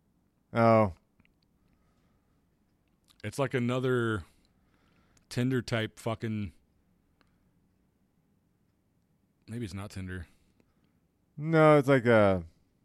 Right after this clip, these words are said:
Speaker 1: a one-on-one, like, video sex chat thing.
Speaker 2: Yeah.
Speaker 1: Yeah.
Speaker 2: Yeah.
Speaker 1: Yeah, they all have that now where they
Speaker 2: Yeah, but it's the same one that pops up.
Speaker 1: Right, yeah. Which, I don't, I don't know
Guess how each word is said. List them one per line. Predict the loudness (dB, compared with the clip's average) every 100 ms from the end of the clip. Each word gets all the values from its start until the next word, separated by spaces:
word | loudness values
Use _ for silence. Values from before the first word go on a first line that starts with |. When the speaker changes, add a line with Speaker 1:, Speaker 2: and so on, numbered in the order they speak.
| _ -8
Speaker 1:
a | -6
one-on-one, | 0 0 2 0 0 -2 -2
like, | -4 -6
video | -4 0 0
sex | 0 -2 -4 -4
chat | -2 0 0 -4
thing. | -6 -4 -4
Speaker 2:
Yeah. | 2 2 2 -2
Speaker 1:
Yeah. | 2 2 2
Speaker 2:
Yeah. | 2 2 0 -2
Speaker 1:
Yeah, | -2
they | 2 6
all | 6 6
have | 4 2
that | 2 0
now | 0 -2 -2
where | -2
they | -2 0
Speaker 2:
Yeah, | 4
but | 4
it's | 2
the | -4
same | 2 2 4
one | 2 0
that |
pops | -2 -4 -4 -6
up. | -6
Speaker 1:
Right, | 0 2 2 0
yeah. | -2 -2 -4 -12 _ _ _
Which, | 0 0 -2 _ _ _ _ _ -20 -16
I | -6
don't, | -6 -6 -10 _ _ -12
I |
don't | -8
know | -6